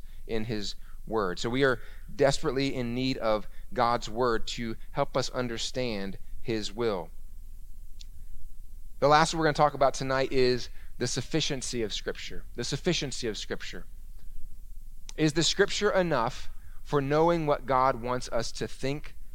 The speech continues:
or to do? Is God's word enough? Is it enough? Or do we need some other book, some other teaching, some other source to help us understand what to think or do? Grudem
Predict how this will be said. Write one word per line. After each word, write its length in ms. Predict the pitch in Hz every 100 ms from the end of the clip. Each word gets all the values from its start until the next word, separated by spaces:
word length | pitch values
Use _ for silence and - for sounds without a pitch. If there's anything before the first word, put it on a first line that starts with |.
| - -
or 480 | 120 123 120 117 113 - - - -
to 120 | 113
do? 360 | 101 104 90 85 - -
Is 200 | 139 160
God's 360 | 165 147 139 117
word 300 | 123 123 120
enough? 640 | 110 98 90 - - - - - - - -
Is 160 | 151 139
it 80 | 151
enough? 500 | 135 104 - - - - - - -
Or 120 | -
do 80 | 139
we 80 | 143
need 180 | 143 -
some 300 | - 156 151
other 400 | 147 147 147 139 - -
book, 460 | - 127 135 - -
some 220 | - 147 143
other 220 | 151 147
teaching, 580 | - - 135 - 107 98
some 240 | - 143
other 360 | 147 147 147 131 - -
source 760 | - - 151 110 - - - - - - - -
to 100 | 127
help 220 | 135 127
us 120 | 120
understand 680 | 123 120 113 - 110 110 107
what 340 | - 107 104 - - -
to 100 | 117
think 360 | - 107 101 -
or 140 | - 98
do? 320 | 90 87 80 - - - -
Grudem 420 | 139 151 143 139